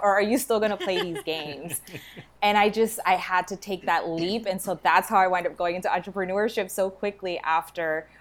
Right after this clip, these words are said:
Speaker 1: our podcast episode.
Speaker 2: It's interesting 'cause I think the conversations that you had within you are normal, and we kind of all have them. We all contemplate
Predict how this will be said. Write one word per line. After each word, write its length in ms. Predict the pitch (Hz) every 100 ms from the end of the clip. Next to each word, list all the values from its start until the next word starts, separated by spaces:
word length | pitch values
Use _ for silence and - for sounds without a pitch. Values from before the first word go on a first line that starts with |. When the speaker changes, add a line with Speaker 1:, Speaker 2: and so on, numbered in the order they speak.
| -
Speaker 1:
our 120 | 170
podcast 460 | 160 151 147 147 143
episode. 580 | 139 147 107 101 104 190 _ _ _ _ _ - _ _ - - - _ _ _ _ _ - _
Speaker 2:
It's 140 | -
interesting 400 | 180 143 - 123
'cause 140 | 104 113
I 100 | 113
think 420 | - 123 113 - _ _ _ -
the 440 | 107 110 110 110 _ _ _ _
conversations 800 | - 120 120 113 - 120 113 107
that 120 | 107
you 80 | 104
had 380 | 101 113 98 87 _ _ _
within 320 | 113 101 101 107
you 320 | 107 92 92 _
are 160 | 107 98 104
normal, 420 | 131 110 82 - _ _ _ -
and 260 | 98 101
we 240 | 104 104 101 _
kind 200 | - 110
of 140 | 110 -
all 140 | 120
have 340 | 107 98 104 98
them. 200 | 90 87
We 80 | 104
all 120 | 110
contemplate 800 | - 101 95 95 101 104 90 -